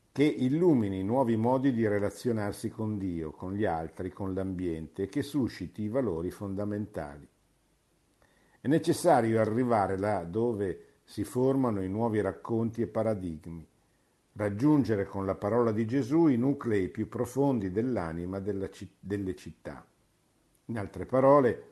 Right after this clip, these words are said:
si può annunciare Gesù solo abitando la cultura del proprio tempo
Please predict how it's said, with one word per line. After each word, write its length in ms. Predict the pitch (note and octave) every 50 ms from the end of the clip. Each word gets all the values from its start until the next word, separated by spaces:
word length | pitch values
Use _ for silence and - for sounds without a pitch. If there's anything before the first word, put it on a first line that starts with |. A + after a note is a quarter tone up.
| _ _ _ _ _ _ _ _ _ _ _ _ _
si 200 | - - - A2+
può 260 | A#2 A#2+ D3 E3+ E3
annunciare 760 | D3 B2 A2+ A2+ A#2 A#2+ A#2 A#2 - C#3+ C3 A#2+ G2+ G2 F2+
Gesù 460 | E2 F#2+ A2 G#2+ G#2+ C3+ D3+ D#3+ D#3
solo 540 | C#3 - - D3 D3+ D3 C#3 B2 A2 G#2 G2+
abitando 680 | G2 F#2 A2+ A2+ A2+ - C#3+ C#3+ C#3+ D3 D3+ C3 C3 A#2+
la 120 | G#2+ G2
cultura 600 | - - B2+ C3+ B2+ - - B2+ A#2+ A#2 A2 A2+ A2
del 160 | A2+ A2+ G#2+
proprio 420 | - A2 G2+ F#2 - G#2+ G#2 F#2+
tempo 560 | - F#2+ E2+ D#2 D#2 D2+ - - - C#2+ -